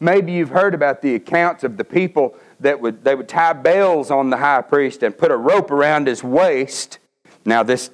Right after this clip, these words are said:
I, as far as I know, this doesn't come from Scripture, but I've heard it. And it makes sense to me, so let's say it. They didn't trust him. That's, that's the gist of the story. They didn't really know. Well, how do we know he's qu-, qualified? I mean, he's the high priest, but we don't <laughs> know what's going on in his life.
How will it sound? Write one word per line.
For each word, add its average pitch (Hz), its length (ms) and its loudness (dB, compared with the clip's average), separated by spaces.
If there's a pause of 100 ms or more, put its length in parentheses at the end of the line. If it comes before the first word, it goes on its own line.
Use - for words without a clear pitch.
I, 117 120 0
as - 420 -12
far 123 160 2
as 104 100 -6
I 104 80 -2
know, 87 140 -4
this 82 160 -12
doesn't 82 200 -10
come 87 160 -8
from 85 160 -20
Scripture, - 360 -14
but 90 140 -4
I've 101 160 -2
heard 73 200 -16
it. 80 100 -20 (1200)
And 123 100 -4
it 117 40 -4
makes 90 220 -8
sense - 300 -14
to 90 160 -6
me, 87 120 -10
so - 180 -20
let's 90 200 -8
say 71 180 -16
it. - 120 -20 (1160)
They 170 160 2
didn't 190 200 -2
trust - 420 0
him. - 160 -20 (160)
That's, 160 200 0
that's 156 280 0
the 135 100 -6
gist 139 280 0
of 127 60 -6
the 104 60 -12
story. 143 360 0 (260)
They 214 100 4
didn't 262 180 0
really 233 200 2
know. 160 340 0
Well, 127 340 0
how 208 140 0
do 240 80 0
we 247 80 -4
know 226 160 0
he's 226 260 -2
qu-, - 160 -20 (240)
qualified? 107 600 0
I 107 40 -2
mean, 123 140 -2
he's 208 180 0
the 202 80 -2
high 180 200 2
priest, 185 420 -2
but 117 120 0
we 165 120 2
don't 208 220 0
<laughs> - 20 2
know 180 60 2
what's 156 160 2
going 147 200 0
on 127 140 -2
in 98 60 -12
his 151 220 -2
life. - 480 -12